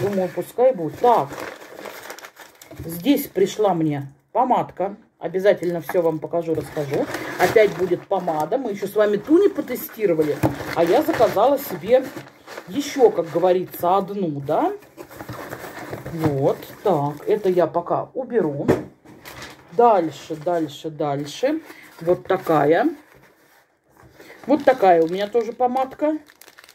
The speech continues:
Я уже просто чувствую здесь. О. Набрала, короче, себе помаду. Сейчас прихорошилась. Вот такая помадка. Обязательно сейчас вам всё покажу.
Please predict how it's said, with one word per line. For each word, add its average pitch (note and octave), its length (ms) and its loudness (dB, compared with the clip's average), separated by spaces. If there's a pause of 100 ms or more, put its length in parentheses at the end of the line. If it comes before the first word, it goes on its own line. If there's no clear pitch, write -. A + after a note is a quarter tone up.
(300)
Я F#3+ 120 4
уже G3 140 2
просто G#3+ 340 0
чувствую D#3+ 640 -2
здесь. C#3+ 480 -4 (920)
О. D#3+ 220 4 (1040)
Набрала, F#3+ 400 6
короче, E3 300 -4 (120)
себе F3+ 220 -2
помаду. F3 500 -4 (280)
Сейчас F3 280 -2
прихорошилась. E3 920 -2 (400)
Вот G3 160 -6
такая E3 320 2
помадка. F#3 500 -4 (140)
Обязательно F3 520 0
сейчас D#3 360 -4
вам D3 120 -2
всё D3+ 200 -6
покажу. D#3+ 480 -4